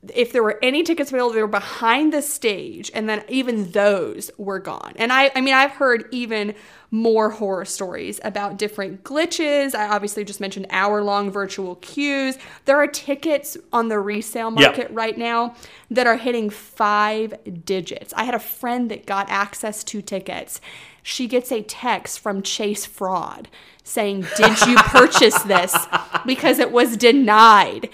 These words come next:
Speaker 1: And their response was, "Please go and repurchase." And she was like, "I cannot."
Speaker 2: Can't, yeah,
Speaker 1: So
Speaker 2: they're
Speaker 1: she
Speaker 2: gone.
Speaker 1: got through this whole thing and did not get tickets.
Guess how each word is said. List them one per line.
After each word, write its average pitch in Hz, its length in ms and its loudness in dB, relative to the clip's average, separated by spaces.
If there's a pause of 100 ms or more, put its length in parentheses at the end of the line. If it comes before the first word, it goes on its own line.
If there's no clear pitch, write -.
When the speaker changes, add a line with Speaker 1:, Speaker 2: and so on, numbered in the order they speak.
(240)
Speaker 1:
And 220 220 2
their 233 240 4
response 269 800 0
was, 190 360 0 (200)
"Please 269 500 -2
go 220 260 0
and 190 240 -6
repurchase." 202 800 -6
And 208 100 -6
she - 140 -10
was 220 160 -6
like, 220 320 -4
"I 349 200 8
cannot." 359 280 0
Speaker 2:
Can't, 403 560 10
yeah, 156 320 8
Speaker 1:
So 294 120 0
Speaker 2:
they're - 60 0
Speaker 1:
she 160 220 6
Speaker 2:
gone. 165 140 10
Speaker 1:
got 311 320 6
through 294 180 0
this 262 160 4
whole 269 160 -2
thing 269 300 -6
and 220 180 -4
did 214 160 -4
not 214 200 -4
get 208 140 -10
tickets. 196 440 -12